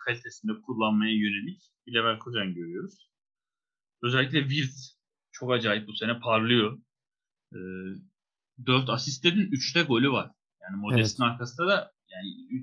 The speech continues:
Speaker 1: dört maçta, beş maçta oynayamadı Wirtz de. Dört maç oynadı. Yedi gole doğrudan kalktı. On sekiz yaşında bir çocuk için Bundesliga'da müthiş bir şey.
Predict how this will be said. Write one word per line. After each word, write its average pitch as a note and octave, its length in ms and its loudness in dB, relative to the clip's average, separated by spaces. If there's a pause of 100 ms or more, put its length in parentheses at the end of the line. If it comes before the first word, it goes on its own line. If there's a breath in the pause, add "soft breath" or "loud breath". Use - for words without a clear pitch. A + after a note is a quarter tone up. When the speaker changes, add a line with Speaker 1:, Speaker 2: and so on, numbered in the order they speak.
(100)
Speaker 1:
dört C3 240 2
maçta, E3+ 540 0 (340)
beş A#2 380 0
maçta C3+ 240 -2
oynayamadı C3 400 4
Wirtz F2+ 340 -10
de. F2+ 120 -12
Dört A#2 220 0
maç G2 200 -8
oynadı. D#3+ 200 -10
Yedi B2+ 220 2
gole B2 340 0
doğrudan A#2 420 -2
kalktı. A2+ 300 -8
On B2+ 180 -8
sekiz A#2+ 240 -6
yaşında A#2 300 -10
bir A#2+ 60 -18
çocuk A2+ 280 -10
için - 260 -20
Bundesliga'da G#2+ 720 -6 (720)
müthiş B2+ 280 -4
bir - 60 -6
şey. D#3+ 320 -4